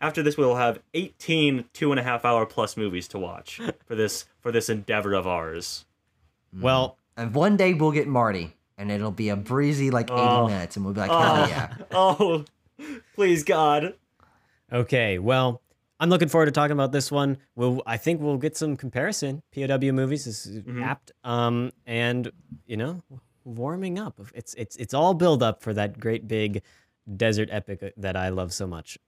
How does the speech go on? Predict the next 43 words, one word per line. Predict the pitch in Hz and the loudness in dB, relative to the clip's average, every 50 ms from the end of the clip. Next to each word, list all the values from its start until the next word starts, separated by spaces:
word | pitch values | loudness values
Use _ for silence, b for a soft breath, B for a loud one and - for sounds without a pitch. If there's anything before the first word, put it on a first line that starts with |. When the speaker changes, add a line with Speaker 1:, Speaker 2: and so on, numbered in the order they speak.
| _ _ _ _ | _ _ _ _
Speaker 2:
Or | 113 113 110 | -4 -2 -2
not, | 98 90 82 82 - | -2 -2 -4 -6 -8
I | - 98 | -8 -8
don't | 95 92 87 | -6 -6 -6
really | 85 82 - 202 185 | -6 -6 -6 -6 -6
know. | 165 - - - - | -6 -6 -8 -8 -6
<laughs> | - 302 339 - - - - B B B B B B B B B B B B B | -8 -8 -8 -8 -10 -12 -18 B B B B B B B B B B B B B
Um, | 165 156 160 156 | 0 2 2 2
thank | - 190 190 180 | 2 2 2 2
you | 185 | 2
Speaker 1:
Hmm. | 180 | 2
Speaker 2:
guys | 180 170 - | 2 2 2
for | 160 151 | 2 2
joining | 143 160 156 156 151 | 4 4 4 6 4
me | 156 | 4
for | 143 139 131 | 2 0 -2
talking | - 135 135 135 135 | -2 0 0 0 0
about | 120 127 127 120 | 0 0 0 2
this | 123 117 - | 0 -2 -2
film. | - 123 123 123 120 - b b b | -2 -2 -2 -2 -4 -6 b b b
I | 143 | -2
think | 147 147 | 0 0
it's | 147 135 | 2 0
interesting. | 143 143 143 139 - - 151 143 139 | 0 -2 -4 -4 -2 0 0 0 0
I | 135 | -4
think | 120 - 123 110 110 | -6 -6 -6 -2 0
Robert | 120 117 113 117 107 | 2 2 2 2 0
De | 110 110 | 0 0
Niro | 113 117 117 113 110 101 90 | 2 2 2 2 2 0 0
really | 110 131 147 147 151 139 | 2 4 4 6 6 4
<laughs> | 131 123 | 4 2
knocks | 123 120 120 - 123 | 0 -2 -2 -2 -2
it | 120 | 0
out | 117 110 | 0 0
of | 110 | 0
the | 110 101 | -2 -4
park. | - - 107 104 101 - | -4 -4 -4 -4 -4 -6
We | 113 | -6
mentioned | 110 110 110 104 - 104 101 | -6 -4 -4 -6 -6 -6 -6
it | 98 | -6
a | 92 | -6
couple | - 95 90 92 | -8 -10 -12 -14
times. | - - 95 90 90 87 | -12 -10 -8 -8 -8 -8